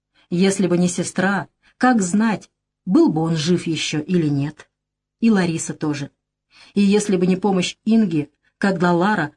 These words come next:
мучилась в родах, то и Ваньки тоже не было бы. И по поводу защит сестра права.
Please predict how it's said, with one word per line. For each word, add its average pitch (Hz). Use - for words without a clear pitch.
мучилась 185
в 175
родах, 180
то 233
и 233
Ваньки 214
тоже 151
не 151
было 143
бы. 131
И 262
по 269
поводу 269
защит 220
сестра 180
права. 156